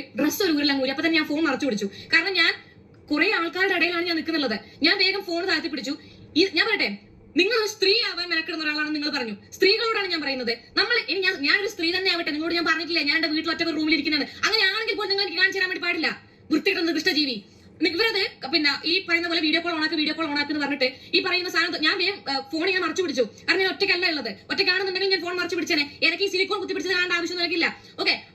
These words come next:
അത് കഴിഞ്ഞിട്ട് നിങ്ങൾ ഒരു സ്ത്രീ ആവാൻ നിൽക്കുന്ന ഒരാളാണെന്നുണ്ടെങ്കിൽ നിങ്ങൾ എന്ത് അടിസ്ഥാനത്തിലാണ് നിങ്ങളുടെ മാറിടങ്ങൾ വേറൊരാൾക്ക് കാണിച്ചു കൊടുക്കുന്നത്? ഏ, വൃത്തികെട്ട, ഉം, ജീവി. അല്ല പിന്നെ ആർന്ന്? എന്നിട്ട് ഓള്, നിനക്ക്, നിനക്ക്, നിനക്ക് നട്ടലുണ്ടാ? നട്ടലുണ്ടോ നിനക്ക്?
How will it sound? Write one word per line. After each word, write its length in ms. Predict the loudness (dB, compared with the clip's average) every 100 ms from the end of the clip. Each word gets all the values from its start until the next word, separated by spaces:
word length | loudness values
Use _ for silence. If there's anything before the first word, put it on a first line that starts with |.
| -2
അത് 100 | 0
കഴിഞ്ഞിട്ട് 500 | 0 0 0 -2 -4 -8 -2
നിങ്ങൾ 200 | 0 2
ഒരു 100 | 0
സ്ത്രീ 300 | -2 0 0
ആവാൻ 200 | 0 -4
നിൽക്കുന്ന 220 | -8 -4
ഒരാളാണെന്നുണ്ടെങ്കിൽ 580 | -2 0 0 0 -2 0
നിങ്ങൾ 220 | 0 0
എന്ത് 140 | 0 -2
അടിസ്ഥാനത്തിലാണ് 580 | -2 -4 0 0 0
നിങ്ങളുടെ 220 | 0 0 0
മാറിടങ്ങൾ 400 | 0 0 -2 -2
വേറൊരാൾക്ക് 320 | 0 -2 -2
കാണിച്ചു 240 | -2 -2
കൊടുക്കുന്നത്? 680 | -4 -4 -2 -4 -6 -4 -2
ഏ, 60 | -2 -4 -6 -2
വൃത്തികെട്ട, 340 | 0 2 2 -2 -4
ഉം, 380 | -10 -10 -2
ജീവി. 400 | 2 2 0 -4 -18 -20 -20 -6 0
അല്ല 200 | 2 2
പിന്നെ 180 | 2 0
ആർന്ന്? 160 | 0
എന്നിട്ട് 280 | -4 -2 0
ഓള്, 120 | -2
നിനക്ക്, 440 | -4 -4 0 0 0
നിനക്ക്, 340 | 0 0 0
നിനക്ക് 260 | 0 0 0
നട്ടലുണ്ടാ? 520 | 0 0 -2 -4 -12 -18 -4
നട്ടലുണ്ടോ 380 | -2 2 0 0
നിനക്ക്? 240 | -2 -2